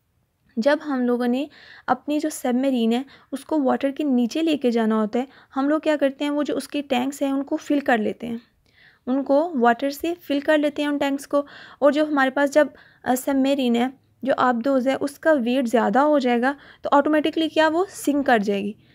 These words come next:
लेकिन जब हम लोगों ने ऊपर आना होता है, सतह पर आना होता है, सरफेस पे आना होता है, हम लोग क्या करते हैं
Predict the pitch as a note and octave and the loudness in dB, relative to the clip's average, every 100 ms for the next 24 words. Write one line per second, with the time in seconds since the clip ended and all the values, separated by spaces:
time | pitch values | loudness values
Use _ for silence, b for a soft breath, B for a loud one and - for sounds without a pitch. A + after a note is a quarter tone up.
0 | b C#4 C#4 C#4 A#3+ C#4 C#4+ D4+ C#4+ C#4+ | b 0 0 2 4 4 2 0 2 2
1 | D4+ D4+ C4 D4+ D4+ B3 A#3 G#3+ A#3 D4+ | 2 0 -2 0 2 2 0 0 -2 -2
2 | D4 - D4+ C#4+ A#3+ A3 A3 A#3+ C#4 D4+ | -4 -2 0 0 0 0 0 0 -2 -4
3 | - B3 - G#3+ - C4 A3+ A3 G#3 B3+ | -6 -6 -6 -8 -4 0 0 0 -4 -6
4 | C4+ B B B - C#4 D#4 C#4+ C4 A#3 | -8 B B B -4 -2 0 0 0 -2
5 | B3+ B3 D#4 | -2 -4 -4